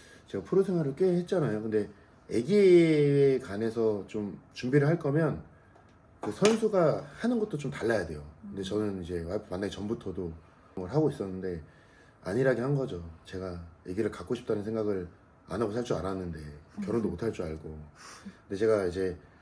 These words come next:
Speaker 1: 저는 애기를 가지고 싶고 또 시합은 계속 뛰어야 될 것 같고, 그 혼돈이 엄청 심했어요. 그래서 제가 우선은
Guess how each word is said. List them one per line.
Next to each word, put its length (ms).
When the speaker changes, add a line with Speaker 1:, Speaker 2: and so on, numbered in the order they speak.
Speaker 1:
저는 220
애기를 220
가지고 300
싶고 380
또 200
시합은 320
계속 240
뛰어야 180
될 160
것 120
같고, 380
그 400
혼돈이 360
엄청 460
심했어요. 500
그래서 180
제가 280
우선은 460